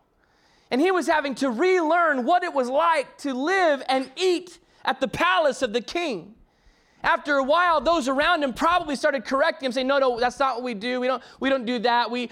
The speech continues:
we do this." And I, I would imagine that it, it was challenging for him. But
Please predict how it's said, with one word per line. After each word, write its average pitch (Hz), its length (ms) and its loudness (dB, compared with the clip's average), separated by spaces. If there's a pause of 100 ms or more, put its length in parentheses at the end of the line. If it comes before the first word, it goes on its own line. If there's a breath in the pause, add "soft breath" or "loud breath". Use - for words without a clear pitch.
we 262 140 0
do 240 160 -2
this." 262 240 0
And 254 100 0 (220 loud breath)
I, 339 460 2
I - 20 0
would 349 160 -2
imagine 285 500 0
that 277 140 0
it, 285 260 -4
it 330 80 0
was 277 180 0
challenging 294 680 -2
for 214 160 -6
him. 202 240 -2
But 262 180 -2